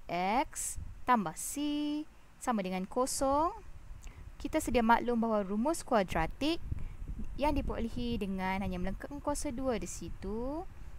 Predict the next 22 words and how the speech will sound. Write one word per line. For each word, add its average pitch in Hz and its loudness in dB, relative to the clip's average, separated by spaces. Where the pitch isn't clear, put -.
memberitahu 226 -2
kita 226 -6
akan 208 -4
puncanya 208 -2
atau 277 2
jalan 285 2
penyelesaian 269 -2
untuk 220 -8
persamaan 214 -6
kuadratik 240 -2
ialah 196 2
seperti - -10
ini. 175 -8
X 220 -4
sama 208 -4
dengan 165 -4
negatif 294 -4
B 202 -2
tambah 214 -2
tolak 180 0
punca 294 -6
kuasa 196 -2